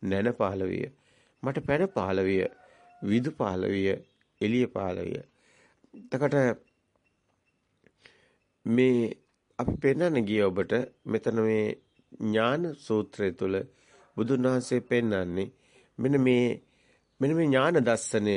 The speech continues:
අවදි වුණා කියන එක. අපි ඒක සූත්‍රය තුළින් බලමු. එතකොට අපිට පුළුවන් පරිවර්තනය යම් කිසි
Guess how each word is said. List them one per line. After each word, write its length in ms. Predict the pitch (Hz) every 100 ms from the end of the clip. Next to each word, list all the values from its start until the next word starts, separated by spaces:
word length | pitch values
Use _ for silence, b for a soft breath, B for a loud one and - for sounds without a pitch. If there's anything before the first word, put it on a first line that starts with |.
| -
අවදි 340 | - 104 95
වුණා 240 | 98 92 87
කියන 240 | - 87
එක. 140 | 78 - B B B
අපි 180 | B 143
ඒක 140 | 196 180
සූත්‍රය 420 | 151 156 131 117
තුළින් 320 | 107 104 95
බලමු. 300 | 98 95 120
එතකොට 300 | - 120 117
අපිට 220 | 110 107
පුළුවන් 300 | 101 107 107
පරිවර්තනය 580 | 104 98 101 101 - 101
යම් 180 | 104 104
කිසි 320 | 95 101 101